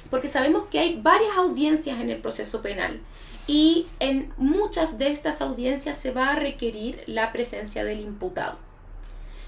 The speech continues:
Siempre va a ser requisito la presencia del fiscal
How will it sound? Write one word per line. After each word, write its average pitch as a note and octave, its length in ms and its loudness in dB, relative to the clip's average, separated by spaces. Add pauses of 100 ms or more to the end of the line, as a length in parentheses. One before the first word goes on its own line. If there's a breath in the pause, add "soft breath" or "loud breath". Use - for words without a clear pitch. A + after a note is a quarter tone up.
Siempre F4+ 680 2 (160)
va B3 120 4
a D#4 60 2
ser C#4+ 260 0
requisito D#4 580 0
la B3 120 0
presencia A3 460 -4
del B3 140 -4
fiscal D4 680 2